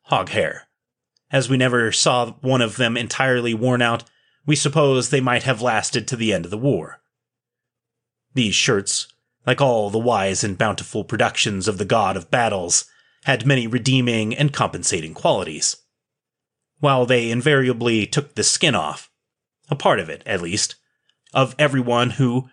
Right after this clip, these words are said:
first attempted to wear them, they always kept the pores open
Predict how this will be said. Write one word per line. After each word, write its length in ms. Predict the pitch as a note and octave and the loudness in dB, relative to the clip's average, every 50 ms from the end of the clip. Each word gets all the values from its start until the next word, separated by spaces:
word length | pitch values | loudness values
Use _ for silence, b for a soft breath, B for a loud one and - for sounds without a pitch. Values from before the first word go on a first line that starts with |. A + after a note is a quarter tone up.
| b b b | b b b
first 320 | b - D3 C3+ C#3 - | b 0 2 2 0 -2
attempted 480 | C#3+ B2 - C#3+ B2+ A2+ - C3+ A2+ - | -4 -2 0 0 0 0 -2 -6 -4 -4
to 100 | - D3 | -2 0
wear 200 | C#3 B2 A2 G#2+ | 2 2 2 2
them, 280 | F#2+ G#2 G2+ G#2 G2 _ _ _ _ _ _ _ _ | 0 -2 -4 -4 -6 _ _ _ _ _ _ _ _
they 160 | - D3+ D3+ | 0 2 4
always 380 | D3+ C#3+ C#3 B2+ B2 B2 A#2+ - | 6 4 4 4 2 0 -2 -2
kept 280 | - - A2+ - - - | -2 -2 -2 -2 -4 -8
the 100 | B2+ A#2+ | -8 -4
pores 440 | - C#3 B2+ A2 G#2+ G2+ F#2+ - | 0 0 2 4 2 2 2 2
open 420 | C3+ A#2+ G#2+ - A#2 G#2 G2+ G2 | 2 2 2 2 0 0 0 -4